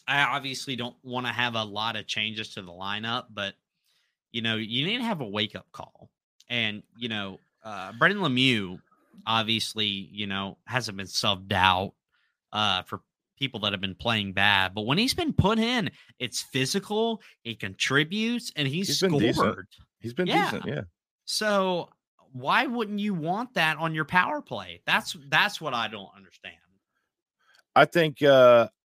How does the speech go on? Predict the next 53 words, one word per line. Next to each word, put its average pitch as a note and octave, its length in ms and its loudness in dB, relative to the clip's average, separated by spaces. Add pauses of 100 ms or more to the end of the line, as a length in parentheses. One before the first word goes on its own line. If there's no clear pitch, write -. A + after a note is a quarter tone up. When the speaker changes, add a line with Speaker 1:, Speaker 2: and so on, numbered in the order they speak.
(440)
Speaker 2:
<clears throat> C#3 200 -4
I A2+ 80 -2
think C#3 160 0
it's - 100 -6
time A2 220 6
to G2 60 -2
give F#2+ 340 2 (100)
D'Angelo F#2 520 0
a E2 60 -4
second F2 300 -4
shot F2+ 400 2
here. F2 540 -2
Um, F2 520 -6 (1400)
I A#2+ 40 -2
mean, A#2+ 140 4
because A#2 240 2
at A2+ 100 -2
this - 160 0
point, B2 280 4
what A2 200 4
could A2 100 2
it G2 100 0
hurt, F#2 320 0
right? G2 320 0
We've F2+ 160 -6
lost, G2 320 2 (220)
<laughs> - 1000 -20
we've G#2 140 -2
lost B2+ 240 6
four C3 200 4
straight. A2+ 440 4
So, G2+ 420 4 (180)
I G2+ 100 2
mean, G2 240 0
worst A2+ 260 4
case B2 220 2
scenario, A2+ 440 6
he A2 120 0
comes G#2+ 320 0
in G#2+ 120 4
and G#2 100 0
we G2+ 80 -2
keep G2+ 200 -2
losing. F2+ 360 -2 (140)
I F#2 40 -6
mean, F#2 120 -2
I G2+ 80 2
don't G2+ 100 2
know G2 120 2
what F2+ 100 0
to - 80 -16
say. D#2+ 340 -10
Like, F2 160 -8